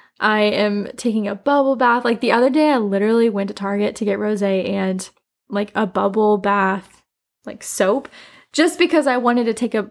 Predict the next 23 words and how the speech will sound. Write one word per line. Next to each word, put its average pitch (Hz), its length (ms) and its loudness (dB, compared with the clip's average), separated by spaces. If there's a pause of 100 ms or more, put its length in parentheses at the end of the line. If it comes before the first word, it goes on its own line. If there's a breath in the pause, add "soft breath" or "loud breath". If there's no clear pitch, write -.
(100)
a 214 120 0
bath 196 500 -2
and 214 160 -4
I 208 80 -4
just 214 200 -8
wanted 208 280 0
it 214 140 -2
to 214 120 -10
be, 208 240 -4
like, 220 200 -8 (200)
all 226 260 -2
bubbly 277 560 0
and 214 460 -4 (720 soft breath)
good. 240 380 2
And 220 200 -4
so 208 280 2
it 202 140 -2
was 208 160 -4
just 226 200 -6
so 226 240 0
nice. 208 520 -6
And 208 180 -10
so 202 380 -8